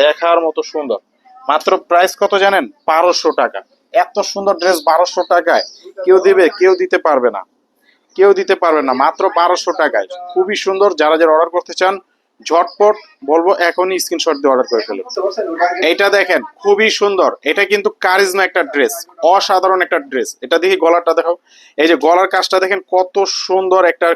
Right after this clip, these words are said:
কালি-, কারিজমা, দেখার মতো একবারে ইউনিক একটা কালেকশন, ইউনিক একটা কালেকশন। এটা হচ্ছে প্যান্টের কাপড়, আর এটা হচ্ছে ওড়নাটা। ওড়নাটা মাশাআল্লাহ অনেক, অনেক সুন্দর। ওড়নাটা মাশাআল্লাহ অনেক, অনেক সুন্দর, একেবারে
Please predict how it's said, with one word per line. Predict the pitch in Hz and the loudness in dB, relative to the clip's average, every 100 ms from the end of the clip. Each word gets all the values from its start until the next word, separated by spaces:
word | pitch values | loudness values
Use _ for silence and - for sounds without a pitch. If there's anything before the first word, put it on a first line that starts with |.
| - | 0
কালি-, | 151 156 165 156 | 0 0 -2 -2
কারিজমা, | 160 160 147 160 175 - | -2 -2 -2 -2 -2 -2
দেখার | 156 160 165 170 | -4 0 -2 0
মতো | 165 160 | 0 -2
একবারে | - 165 165 165 _ 151 - - | 0 0 0 -2 _ -20 -20 -8
ইউনিক | 165 190 196 190 | -2 0 0 -2
একটা | - 165 | -2 -2
কালেকশন, | 151 143 131 113 95 _ _ | 0 -2 -2 -4 -6 _ _
ইউনিক | 156 185 190 | 0 0 2
একটা | 180 180 | 0 0
কালেকশন। | 170 170 165 170 | 0 0 0 -2
এটা | 160 | 0
হচ্ছে | 170 170 - | 0 -2 -2
প্যান্টের | 160 156 147 | -2 -2 -2
কাপড়, | 156 - 190 208 _ _ _ _ _ _ 120 123 | -2 0 0 0 _ _ _ _ _ _ 0 2
আর | 120 151 | 2 -2
এটা | - 180 | 0 0
হচ্ছে | 175 - 202 175 | 0 0 -2 2
ওড়নাটা। | 180 165 139 104 98 _ 147 | 2 2 0 -4 -6 _ 0
ওড়নাটা | 170 175 185 175 | 0 0 0 0
মাশাআল্লাহ | 170 185 180 190 190 _ - 165 185 | 0 2 4 4 2 _ -2 2 2
অনেক, | 196 208 202 165 170 | 2 0 0 0 2
অনেক | 175 170 - | 2 -2 -4
সুন্দর। | 175 160 110 - _ - _ _ - | -4 0 -2 -2 _ -20 _ _ -2
ওড়নাটা | 147 170 175 180 | 0 2 0 2
মাশাআল্লাহ | 175 - 185 190 - - 165 | 0 0 2 2 2 0 0
অনেক, | 190 196 185 | 2 2 0
অনেক | 190 185 - | 0 -2 -4
সুন্দর, | 190 185 208 185 - 151 | 0 2 2 -2 -6 -2
একেবারে | 170 170 | 2 2